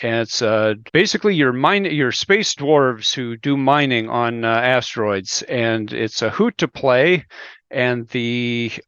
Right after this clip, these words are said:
art style of it is just playful enough and just, you know, kind of has that vaguely cartoon feel that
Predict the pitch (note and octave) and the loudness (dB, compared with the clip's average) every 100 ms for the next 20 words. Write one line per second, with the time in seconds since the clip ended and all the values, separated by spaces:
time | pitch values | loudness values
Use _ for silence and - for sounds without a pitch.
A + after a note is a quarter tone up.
0 | - D#3+ G3+ - - - C#3 B2 A#2 A#2+ | 0 2 2 -2 -6 -2 2 2 2 0
1 | B2+ A#2 A#2 A2+ - - - C3 A#2 A2+ | 0 0 0 -4 -6 -14 -8 -4 -2 -2
2 | A2 G#2+ - - _ - G#3 A3+ - - | -4 -4 -6 -8 _ 0 2 2 0 0
3 | F3 F3+ - F3 E3 E3 D#3+ - C#3 - | 2 2 2 2 4 4 4 2 -8 -6
4 | C#3+ - - - G2 G#3+ - D#3 - D#3 | -6 -6 -10 -20 -16 -12 -2 -2 0 0
5 | C#3+ C#3 B2+ - B2+ A2 B2 D3 D3 C#3+ | 0 0 -2 -2 -2 -2 -2 0 0 -4
6 | - C#3+ C#3 - C#3 C3+ - B2+ C3 C3+ | -2 0 0 0 -4 -4 -4 0 2 2
7 | - B2 | 2 0